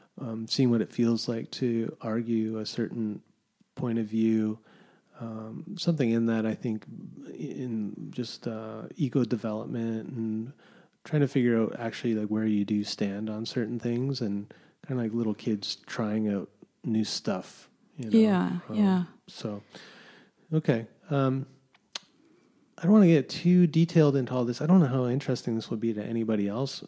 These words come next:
Speaker 1: Do you think astrologers listening, regardless of my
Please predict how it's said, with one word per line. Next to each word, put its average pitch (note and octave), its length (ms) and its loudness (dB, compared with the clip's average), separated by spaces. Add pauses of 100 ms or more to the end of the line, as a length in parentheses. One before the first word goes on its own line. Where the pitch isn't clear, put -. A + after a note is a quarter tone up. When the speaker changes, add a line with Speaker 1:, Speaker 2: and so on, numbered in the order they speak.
(520)
Speaker 1:
Do C#3+ 60 2
you C#3+ 80 8
think E3 220 6
astrologers C#3+ 880 2
listening, E3+ 760 2 (200)
regardless C3 680 2
of B2 460 -2 (1300)
my B2 760 0